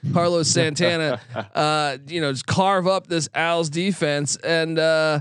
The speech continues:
Speaker 2: Th-, does that mean, since you spent up on him, does that mean you do not have Malachi Corley?
Speaker 1: I do not have Malachi Corley.
Speaker 2: I do. Did you go Dawood Davis instead?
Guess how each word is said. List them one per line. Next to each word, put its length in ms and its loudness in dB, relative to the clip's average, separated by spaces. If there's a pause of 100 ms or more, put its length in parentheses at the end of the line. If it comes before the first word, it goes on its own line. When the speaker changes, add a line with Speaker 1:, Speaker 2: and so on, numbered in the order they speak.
Speaker 2:
Th-, 120 0
does 280 0
that 260 0
mean, 380 -2
since 200 -2
you 100 -4
spent 220 -2
up 120 -2
on 100 0
him, 140 0
does 120 0
that 140 0
mean 140 0
you 120 2
do 140 0
not 220 -2
have 200 0
Malachi 460 -2
Corley? 380 0 (680)
Speaker 1:
I 100 -2
do 100 0
not 300 0
have 180 -2
Malachi 440 -4
Corley. 400 -8 (260)
Speaker 2:
I 300 -2
do. 600 0
Did 220 -2
you 120 2
go 220 0
Dawood 440 0
Davis 340 0
instead? 400 -2